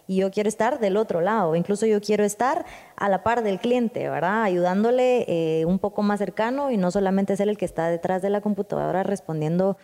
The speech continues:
los mensajes que, no sé, de, de la cuenta que, para la cual estoy trabajando con determinado cliente.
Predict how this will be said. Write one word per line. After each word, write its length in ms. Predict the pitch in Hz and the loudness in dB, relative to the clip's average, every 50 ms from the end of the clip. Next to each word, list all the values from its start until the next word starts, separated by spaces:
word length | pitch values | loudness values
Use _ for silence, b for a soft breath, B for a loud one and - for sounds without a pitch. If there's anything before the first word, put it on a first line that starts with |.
| B B B B | B B B B
los 240 | - 175 180 175 | -2 -2 0 0
mensajes 800 | 180 175 160 156 - 175 190 196 - 220 220 220 214 220 - - B B B B B B B _ | 0 0 0 0 0 0 0 0 0 2 2 2 0 -2 -6 -16 B B B B B B B _
que, 760 | - 170 165 160 156 151 147 143 135 131 - - 82 - - - - | -4 -2 -2 0 0 0 -2 -2 -4 -4 -6 -6 -8 -10 -12 -14 -14
no 160 | - - 165 156 | -8 -8 -6 -4
sé, 180 | - 196 202 196 | -2 -2 -2 -2
de, 200 | 165 156 147 135 | -2 -4 -4 -4
de 180 | - 165 165 | -4 -2 -2
la 160 | 156 151 151 151 | -2 -2 -4 -4
cuenta 480 | - - 214 220 214 220 220 220 220 | -2 0 0 2 2 2 0 0 -2
que, 500 | 220 - 170 156 143 139 135 73 - - - _ | -4 -4 -4 -4 -4 -4 -6 -8 -10 -14 -12 _
para 180 | - 175 165 160 | -6 -4 -2 -2
la 100 | 160 151 | -4 -2
cual 180 | - 170 175 | -2 -2 -2
estoy 240 | 180 175 - - 175 | -2 -4 -4 -4 -4
trabajando 480 | - 180 190 175 156 - 156 160 175 180 | -2 0 -2 -2 0 -2 -2 0 0 0
con 140 | - 190 185 | 0 0 0
determinado 560 | 175 170 - 160 160 151 147 147 135 143 - | 0 -2 -2 -4 -4 -4 -4 -6 -6 -8 -6
cliente. 280 | - 190 202 202 185 | -2 -2 0 0 -2